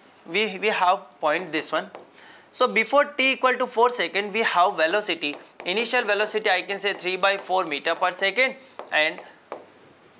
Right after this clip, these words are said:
after t equal to four second, because position is not changing, so we can see V final is zero. Clear?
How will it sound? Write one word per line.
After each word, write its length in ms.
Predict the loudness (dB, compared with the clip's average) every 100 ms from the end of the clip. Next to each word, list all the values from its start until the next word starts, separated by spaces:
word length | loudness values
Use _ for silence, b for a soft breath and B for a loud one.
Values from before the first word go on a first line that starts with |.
| 0
after 340 | 0 2 -2
t 240 | 0 0 0
equal 240 | 2 2
to 120 | 0
four 240 | 0 2 2
second, 380 | 2 -2 -2 -4 -20 -14 -4
because 320 | 2 4 2
position 500 | 0 0 0 -2 -2
is 120 | -2
not 260 | 0 0 -2
changing, 340 | -2 -2 -4 -12 -6
so 140 | -4
we 140 | -2 -2
can 120 | -2
see 300 | 0 -2 -2 -16 -20 -20 -6
V 140 | -4
final 400 | 0 0 0 0
is 140 | -2 -6 -18 -18 -4
zero. 280 | -2 -2 -6 -14 _ -4
Clear? 240 | 0 0